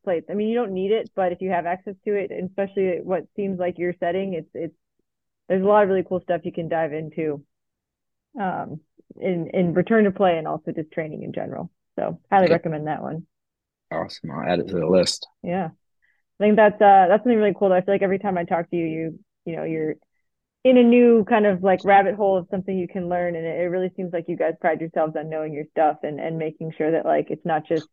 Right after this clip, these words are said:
Speaker 1: you know, surface level things. You're getting deep into there, like you said, the anatomy, and that,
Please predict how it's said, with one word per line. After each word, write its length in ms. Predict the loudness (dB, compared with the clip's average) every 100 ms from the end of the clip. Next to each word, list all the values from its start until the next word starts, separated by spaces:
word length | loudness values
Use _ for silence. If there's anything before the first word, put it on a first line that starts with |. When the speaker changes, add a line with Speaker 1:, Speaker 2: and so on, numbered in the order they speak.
| _
Speaker 1:
you 120 | -6 -4
know, 120 | -4 -2
surface 260 | -4 -4 -2
level 260 | -2 -2 -6
things. 260 | -6 -4
You're 120 | -4 -2
getting 240 | -2 -2
deep 220 | -2 -2
into 220 | -4 -4
there, 160 | -2 0
like 180 | -2 -4
you 80 | -6
said, 180 | -4 -4
the 120 | -6
anatomy, 480 | -6 -6 -6 -6 -8
and 180 | -8 -8
that, 160 | -8